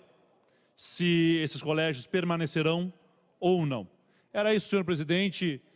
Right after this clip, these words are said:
Infelizmente, tive que pegar o tempo das lideranças por não haver mais inscrição no pequeno expediente. Serei breve, então, e aguardo uma resposta conforme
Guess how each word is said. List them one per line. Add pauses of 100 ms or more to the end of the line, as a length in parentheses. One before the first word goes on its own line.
(120)
Infelizmente,
tive
que
pegar
o
tempo (1000)
das
lideranças
por
não
haver
mais
inscrição
no
pequeno
expediente. (300)
Serei
breve,
então, (240)
e
aguardo
uma
resposta (320)
conforme